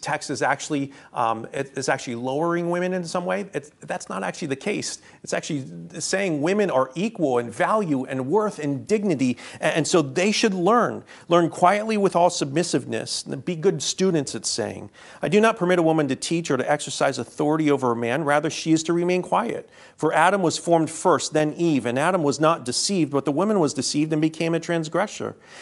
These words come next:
Yet she will be saved through childbearing if they continue in the faith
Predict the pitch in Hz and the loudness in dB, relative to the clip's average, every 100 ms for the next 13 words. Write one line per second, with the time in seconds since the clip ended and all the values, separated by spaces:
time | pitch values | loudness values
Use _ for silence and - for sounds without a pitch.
0 | - 156 165 - _ _ - - 196 220 | -2 0 0 -2 _ _ -6 0 2 4
1 | 190 135 135 - 175 190 - 131 - 175 | 2 2 -2 0 2 0 0 -4 2 2
2 | 175 160 160 160 196 - - - 135 135 | 4 2 2 0 -4 -6 -14 -2 -2 0
3 | 127 175 175 170 151 - 151 147 | -2 0 2 2 0 2 2 0